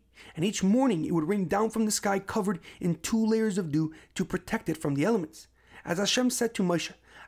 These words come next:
"I will rain down bread from the sky, and the people shall go out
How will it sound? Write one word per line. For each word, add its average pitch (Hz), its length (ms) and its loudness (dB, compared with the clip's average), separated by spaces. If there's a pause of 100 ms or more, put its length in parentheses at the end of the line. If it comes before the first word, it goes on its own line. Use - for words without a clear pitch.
"I 185 120 2
will 196 180 2
rain 214 300 2
down 202 260 0
bread 165 160 0
from 202 160 -2
the 196 80 2
sky, 185 320 0
and 185 160 2
the 180 60 -2
people 226 380 -2
shall 202 180 -2
go 180 180 2
out 180 240 2